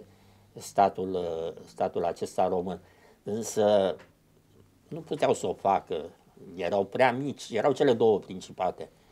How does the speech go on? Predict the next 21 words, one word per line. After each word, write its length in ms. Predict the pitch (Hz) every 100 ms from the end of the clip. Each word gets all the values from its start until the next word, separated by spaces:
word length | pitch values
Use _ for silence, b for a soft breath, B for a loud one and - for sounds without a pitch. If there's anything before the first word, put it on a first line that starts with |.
| b b
Moldova 460 | 87 92 98 107 107
și 100 | -
țara 260 | - 101
românească. 600 | 92 92 92 92 - -
Cine 320 | 85 - 131 101
le 140 | 90
lua 140 | 92 101
în 80 | 95
serios 480 | 101 98 101 95
acum, 480 | 78 - 85 90 82 b b b b
discutând, 640 | - 117 - 98 110 98 90
uh, 320 | 95 98 95 92 90 117 -
între, 340 | 131 151 170
între 200 | 135 160
marile 380 | 123 160 151 127
imperii? 580 | 113 107 190 185 98 - b b
Deci 180 | 101 -
to-, 160 | 127
toată 320 | - 143 147 113
zona 420 | 127 135 110 107
asta 440 | 117 - 156 175